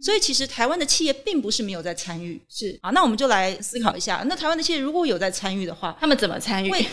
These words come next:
Speaker 1: 他们怎么参与？
Speaker 2: 对。
Speaker 1: 还有就是说，哎，那为什么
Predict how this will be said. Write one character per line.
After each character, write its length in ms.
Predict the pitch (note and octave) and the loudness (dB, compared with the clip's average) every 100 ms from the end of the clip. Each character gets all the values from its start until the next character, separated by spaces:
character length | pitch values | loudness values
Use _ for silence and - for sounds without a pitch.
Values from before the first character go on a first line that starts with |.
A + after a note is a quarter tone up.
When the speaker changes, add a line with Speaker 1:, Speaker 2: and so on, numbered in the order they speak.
| B3 | -2
Speaker 1:
他 120 | F#4+ | 0
们 80 | E4 | 0
怎 80 | |
么 40 | F3+ | -2
参 240 | A#3 A3+ | -2 0
与？ 120 | B3 | 0
Speaker 2:
对。 180 | F3+ A3 | 0 2
Speaker 1:
还 60 | C4+ | 4
有 80 | C4+ | 4
就 80 | |
是 60 | C4+ | 2
说， 100 | C4+ | 2
哎， 160 | C#4+ E4+ | 2 2
那 180 | F4+ | 2
为 240 | D#4+ F4+ E4+ | 4 4 4
什 180 | - F3+ | 4 0
么 320 | F3 F3+ | -2 -2